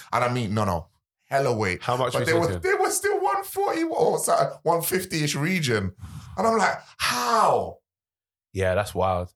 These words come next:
Speaker 2: That is wild. To drop, if you're, if you're strongman weight, to drop to, like, one forty, one fifty,
Speaker 1: Bro,
Speaker 2: that
Speaker 1: like,
Speaker 2: is a lot.
Speaker 1: imagine man's like,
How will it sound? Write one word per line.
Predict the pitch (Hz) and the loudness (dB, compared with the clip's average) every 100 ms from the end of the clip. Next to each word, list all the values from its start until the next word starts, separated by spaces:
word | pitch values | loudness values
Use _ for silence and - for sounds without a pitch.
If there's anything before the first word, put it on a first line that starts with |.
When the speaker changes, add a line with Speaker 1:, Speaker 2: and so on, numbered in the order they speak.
| _ _ _ - | _ _ _ -6
Speaker 2:
That | 98 | -4
is | 98 | -6
wild. | 92 95 98 90 90 | -6 -2 0 0 -4
To | - | -8
drop, | 101 131 135 123 | -4 -2 -2 -6
if | 104 | -2
you're, | 151 147 | -2 -2
if | 131 | -6
you're | 147 | -4
strongman | 156 170 147 131 117 | -2 -2 -2 -2 -2
weight, | 107 123 - | -2 -2 -6
to | 104 | -8
drop | 120 120 | -6 -6
to, | - | -2
like, | 107 95 | -2 0
one | 110 107 | -2 -2
forty, | - 117 113 | -4 -6 -4
one | 110 107 | -4 -4
fifty, | 131 127 143 | -6 -6 -2
Speaker 1:
Bro, | 127 | 0
Speaker 2:
that | 110 | 2
Speaker 1:
like, | 104 | 0
Speaker 2:
is | 110 - | -2 -4
a | |
lot. | 107 101 110 117 | -4 -2 0 2
Speaker 1:
imagine | 165 185 190 165 | 0 -2 -2 -2
man's | 151 143 120 | 0 0 -2
like, | 98 92 85 | -2 -4 -6